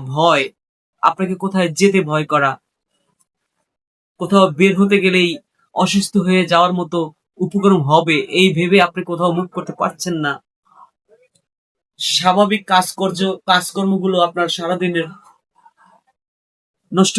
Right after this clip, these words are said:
হয়ে যাচ্ছে। তো এই সব কিছু থেকে রিকভারি দিয়ে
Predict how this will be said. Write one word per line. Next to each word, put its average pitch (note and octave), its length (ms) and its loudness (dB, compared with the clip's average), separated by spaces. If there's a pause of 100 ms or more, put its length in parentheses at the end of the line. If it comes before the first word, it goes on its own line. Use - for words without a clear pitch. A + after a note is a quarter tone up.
হয়ে E3+ 200 0
যাচ্ছে। D3 300 -2 (2250)
তো D3 80 0 (1080)
এই D#3+ 100 0 (100)
সব A#3+ 140 4 (100)
কিছু C4 240 0
থেকে B3+ 180 0
রিকভারি A3+ 540 4
দিয়ে G3 160 4